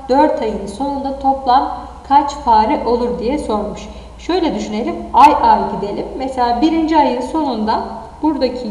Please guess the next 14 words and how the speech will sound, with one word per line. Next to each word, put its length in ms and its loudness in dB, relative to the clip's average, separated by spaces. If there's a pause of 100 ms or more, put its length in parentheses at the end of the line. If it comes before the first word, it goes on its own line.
yüz 320 0
tane 380 -2
yetişkin 520 -6 (140)
fare 460 4 (120)
her 300 2
biri 220 -4
ikişer 520 -2
tane 300 -2 (600)
dişi 400 -6 (220)
fare 360 0 (1500)
yapacak. 600 0 (460)
O 40 -8
zaman 500 -6
birinci 360 -2